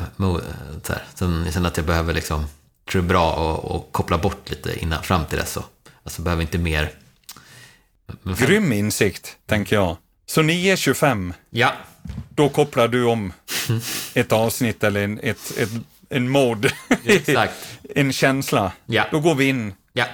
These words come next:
Speaker 2: och, och gör oss redo för startbacken.
Speaker 1: Ja. Ja.
Speaker 2: Precis.
Speaker 1: Mm.
Speaker 2: Vilket i sin tur ska innebära, eh, ingen form av anspänning, tänker jag.
Speaker 1: Nej.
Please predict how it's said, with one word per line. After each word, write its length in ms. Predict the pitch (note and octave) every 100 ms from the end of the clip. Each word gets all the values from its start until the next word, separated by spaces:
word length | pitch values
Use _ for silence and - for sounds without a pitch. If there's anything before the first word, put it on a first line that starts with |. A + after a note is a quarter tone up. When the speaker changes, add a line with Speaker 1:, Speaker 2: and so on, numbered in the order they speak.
| -
Speaker 2:
och, 180 | - B2+ -
och 160 | C#3+ A#2+
gör 160 | B2+ A#2
oss 160 | -
redo 280 | A2 A2+ A#2+
för 140 | A2
startbacken. 680 | G2+ G#2 A2 - G#2+ - F#2
Speaker 1:
Ja. 80 | F#2
Ja. 60 | - -
Speaker 2:
Precis. 540 | A#2 - C#3 F#2 -
Speaker 1:
Mm. 180 | G#2 B2 A#2+ - - -
Speaker 2:
Vilket 500 | - B2+ F3 B3+ -
i 80 | C3+
sin 220 | C#3 C3+
tur 180 | B2 B2
ska 160 | - A2
innebära, 520 | G#2+ A2 A2+ G#2+ G2+
eh, 60 | - - - - - - -
ingen 460 | - A#2 B2 F3+
form 260 | F#3 G#3 C#3+
av 160 | A2+
anspänning, 840 | A2+ B2 C#3+ - - G3 A3 A#2+ G#2
tänker 300 | G#2 F#2 G#2
jag. 180 | G2
Speaker 1:
Nej. 120 | F#2+